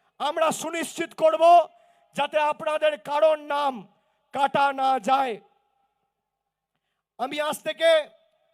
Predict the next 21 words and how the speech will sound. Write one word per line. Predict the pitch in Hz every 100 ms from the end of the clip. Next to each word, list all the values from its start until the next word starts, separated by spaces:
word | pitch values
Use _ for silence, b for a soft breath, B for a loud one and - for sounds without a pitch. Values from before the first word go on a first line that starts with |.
| _
পাঁচ | - 302 311 -
দিন | 330
আগে, | 311 311 302 226
ছ | - 302
দিন | 339 330
আগে, | 302 302 269 - _ _ _ _
একত্রিশ | 254 277 311 311 294
তারিখ | - 294 294
দিল্লিতে | 202 285 294 302
গেছিলাম। | 285 285 294 294 269 220 _ _ _ _ _
নির্বাচন | 226 311 311 311 311 311
কমিশনের | 285 294 302 311 311 311 302 _ _ _ _ _ -
দিল্লির | 294 320 311 302
অফিসে | 294 311 254
গিয়ে | 311 302 302
আমাদের | 294 294 302 294
দশ | 226 302 220
জন | 302 311
সাংসদের | 254 262 247 285 285
প্রতিনিধি | 285 285 285 285 277
দল | 269 285 294 269